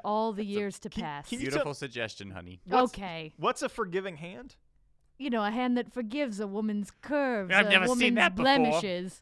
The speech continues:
Speaker 3: Never seen a forgiving hand from you.
Speaker 1: And you think that you're such a romancer,
Speaker 3: I
Speaker 1: and
Speaker 3: do
Speaker 1: yet every word that you spew at me comes out putrid.
Speaker 3: Come on, baby. Let me at it.
Speaker 1: Desperation doesn't
Speaker 3: I'll show
Speaker 1: suit
Speaker 3: you
Speaker 1: you as well as
Speaker 3: romance.
Speaker 1: that stupid hat.
Speaker 2: So I was thinking, um,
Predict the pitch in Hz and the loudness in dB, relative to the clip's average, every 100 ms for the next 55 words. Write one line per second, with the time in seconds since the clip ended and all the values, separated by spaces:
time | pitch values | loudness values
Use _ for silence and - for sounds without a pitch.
0 | _ 139 160 131 147 123 123 113 113 107 | _ -2 -2 -2 -4 -6 -6 -4 -6 -4
1 | 107 107 110 107 110 113 101 _ - 294 | -4 -4 -6 -6 -6 -8 -10 _ -14 -10
2 | 302 302 - 381 370 220 247 214 220 - | -8 -8 -8 -8 -8 -10 -10 -8 -10 -10
3 | 311 302 277 240 220 202 190 175 - - | -12 -10 -8 -6 -6 -6 -8 -10 -14 -16
4 | 147 - - - 285 254 330 - 330 349 | -16 -18 -12 -6 -4 0 0 0 -2 -2
5 | 294 339 269 294 285 269 247 240 233 - | -2 -4 -2 2 2 2 -4 -6 -10 -10
6 | - 247 240 220 190 214 - 233 233 202 | -14 -6 -4 -4 -4 -8 -6 -4 -4 -4
7 | 202 202 - 269 247 - 202 165 175 392 | -6 -6 -8 -6 -6 -6 -8 -8 -4 -4
8 | 254 120 92 98 92 90 - _ _ _ | 0 -2 -4 -10 -10 -14 -18 _ _ _
9 | _ _ _ 180 226 202 165 135 117 135 | _ _ _ -4 -2 2 2 2 0 -6
10 | 240 247 - 214 214 - 214 208 196 180 | -8 -8 -8 -6 -6 -6 -8 -4 0 -2
11 | - 165 139 131 127 120 202 196 180 180 | 0 -2 -2 -2 -2 0 0 -2 -4 -8
12 | - - 220 175 165 208 180 165 - - | -10 -8 -8 -8 -8 -6 -6 -6 -12 -20
13 | _ _ _ _ - 339 370 339 302 277 | _ _ _ _ -12 -4 -4 -4 -6 -8
14 | 240 220 170 180 175 | -8 -10 -4 -2 -2